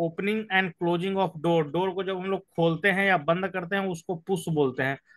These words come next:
Pushing the table, Table को धक्का लगा सकते हैं। Pushing a car, Car को ठेल सकते हैं। Pushing the thumb pin, thumb pin, stapler pin,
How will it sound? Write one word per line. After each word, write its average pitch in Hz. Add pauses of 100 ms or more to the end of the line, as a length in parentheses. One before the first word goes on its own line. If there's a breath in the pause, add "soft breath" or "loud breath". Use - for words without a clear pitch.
(240 soft breath)
Pushing 196
the 196
table, 175
Table 165
को 196
धक्का 175
लगा 185
सकते 170
हैं। 196
Pushing 190
a 185 (140)
car, 196 (480)
Car 165
को 190 (100)
ठेल 185
सकते 175
हैं। 214
Pushing 185
the 190 (880)
thumb 196 (160)
pin, 143 (1600)
thumb 185 (140)
pin, 180 (1400)
stapler 170 (160)
pin, 185